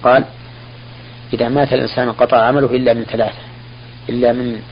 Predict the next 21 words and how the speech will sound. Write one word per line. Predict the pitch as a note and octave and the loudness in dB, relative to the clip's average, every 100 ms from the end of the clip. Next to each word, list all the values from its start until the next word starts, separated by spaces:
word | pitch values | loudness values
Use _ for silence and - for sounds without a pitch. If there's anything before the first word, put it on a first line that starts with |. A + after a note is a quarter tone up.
| - - - - - - | -20 -20 -20 -20 -20 -18
صدقة | - B2+ A#2+ B2 A2+ | -6 0 0 0 -6
جارية | A2 B2+ D3+ D#3+ - - - - - - | 2 4 4 2 -2 -14 -20 -20 -20 0
أو | A#2+ | 2
علم | A#2 B2+ B2 | 2 0 -4
ينتفع | A#2+ A#2 A#2+ | -4 0 2
به | B2+ D3 - - - - | 2 -2 -6 -20 -20 -2
أو | B2+ A#2+ | 2 4
ولد | B2 A#2+ A#2 | 4 4 0
صا-، | - B2 B2+ - | -2 0 2 4
أو | B2 | 6
ولد | C3 B2+ A2+ | 6 4 0
صالح | - C3+ C3+ | 2 2 2
يدعو | C3 B2 A#2+ B2 | 0 -2 2 0
له"، | B2+ - - - - - - - - - - - | 0 -4 -16 -20 -20 -20 -20 -20 -20 -20 -20 -2
ولم | - D3 D3+ | 4 4 4
يقل: | C3 C#3+ C#3 | 4 2 4
"أو | B2 A#2+ | 4 6
ولد | B2+ A#2 A2+ | 4 4 -2
صالح | - A#2+ A#2 - | 2 2 2 -4
يعمل | A2 A#2+ A2+ A#2 A2+ | -4 -4 -2 -2 0
له"، | B2 A#2 | 0 0